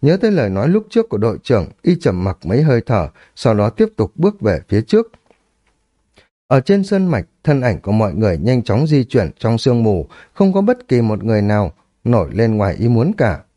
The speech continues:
Sau khi Hứa Thanh thông qua Linh Nhi mà biết được mọi thứ bên ngoài, thì liền càng cảnh giác hơn. Hắn theo bản năng cảm giác rằng sự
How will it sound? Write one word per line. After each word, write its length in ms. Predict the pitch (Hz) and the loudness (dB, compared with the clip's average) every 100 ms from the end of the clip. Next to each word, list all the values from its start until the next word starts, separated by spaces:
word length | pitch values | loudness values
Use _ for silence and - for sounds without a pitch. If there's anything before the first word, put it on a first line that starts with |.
| _ _ _ _ _ | _ _ _ _ _
Sau 200 | - 175 | -2 -2
khi 220 | 175 175 | 2 0
Hứa 180 | 143 120 | 0 -2
Thanh 300 | - 202 196 | -2 -4 -2
thông 200 | 139 127 | -2 -2
qua 160 | 120 117 | 0 0
Linh 220 | 120 117 | 2 2
Nhi 240 | 120 117 101 _ - | 0 0 -4 _ -2
mà 140 | 127 | -2
biết 260 | 143 202 208 | 0 -2 0
được 220 | 117 - | -4 -2
mọi 180 | 107 95 | -6 -4
thứ 160 | - 120 | -2 0
bên 240 | 147 127 | 0 -2
ngoài, 260 | 110 92 - - _ _ | -2 -4 -4 -10 _ _
thì 200 | 131 127 | 0 2
liền 260 | 123 120 117 | 2 -2 -2
càng 260 | 127 104 - | -2 -4 -2
cảnh 220 | 104 69 | -4 -2
giác 240 | 92 147 - | -2 -4 0
hơn. 260 | 127 120 - _ _ _ _ | 0 0 -6 _ _ _ _
Hắn 240 | 120 143 | 0 0
theo 260 | 160 135 120 | 0 0 0
bản 280 | 113 67 104 | -2 -4 -2
năng 180 | 127 | -2
cảm 280 | 120 107 87 | 0 -2 -2
giác 200 | 135 190 | -4 -2
rằng 220 | 131 110 80 - _ | -2 -2 -4 -14 _
sự 180 | - | -2